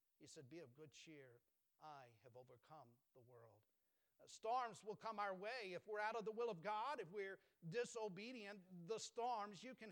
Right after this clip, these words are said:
have no peace in the midst of the storm. I was thinking, and Brother Ho mentioned as we're doing this prayer chain, he was using Acts chapter twelve. And I was thinking about Stephen. Stephen,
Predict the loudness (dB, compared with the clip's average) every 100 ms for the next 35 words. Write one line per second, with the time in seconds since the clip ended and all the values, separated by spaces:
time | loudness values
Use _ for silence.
0 | -6 -4 -4 -6 -8 -8 -12 -12 -10 -12
1 | -16 -16 -12 -12 -10 -12 -12 -14 -12 -14
2 | -14 -10 -8 -10 -12 _ -20 _ _ _
3 | -14 -8 -6 -6 -4 -4 -4 -2 -2 -2
4 | -2 -2 -2 -6 -8 -10 -10 -12 -10 -12
5 | -8 -10 -10 -12 -12 -6 -4 -4 -8 -10
6 | -12 -20 _ _ _ -18 -14 -10 -6 -6
7 | -6 -12 -8 -8 -8 -8 -6 -6 -6 -16
8 | -10 -4 -4 -4 -8 _ _ _ _ _
9 | _ -12 -12 -6 -6 -4 -2 0 0 -2
10 | -10 -8 -6 -8 -10 -8 -6 -4 -6 -10